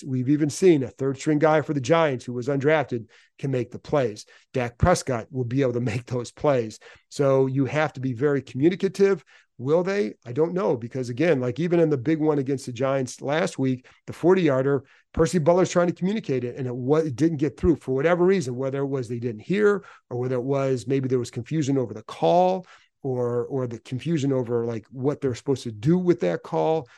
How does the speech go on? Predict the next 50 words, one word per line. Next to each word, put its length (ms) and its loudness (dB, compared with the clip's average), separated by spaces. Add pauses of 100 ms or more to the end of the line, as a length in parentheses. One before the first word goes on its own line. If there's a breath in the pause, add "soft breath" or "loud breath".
(300 soft breath)
Whatever 340 6
it 60 6
is, 380 6 (240)
it 60 -6
wasn't 340 0
working. 500 -4
And 120 -10
so 300 -2
that's, 460 -2 (120)
that's 260 -6
a 60 -2
problem. 480 0
And 120 -6
it's 100 -14
gonna 160 0
be, 140 -6
it 80 -12
could 200 0
be 140 2
a 60 2
problem 340 -2
Thursday 520 0 (420 soft breath)
if 240 -6
you're 180 0
not, 320 -4
if 160 -12
you're 80 -2
not 180 -6
careful. 540 -4 (800)
It'd 60 -20
be 100 -2
nice 280 0
to 100 -2
see 140 -2
this 160 0
defense 420 -2
make 180 0
some 160 -8
plays 400 0
where 280 -4
you 260 -6
can 180 -4
actually 280 -4
get 180 -4
the 80 -6
ball 240 0
back 340 -4
for 220 -4
the 100 -2
offense. 560 -2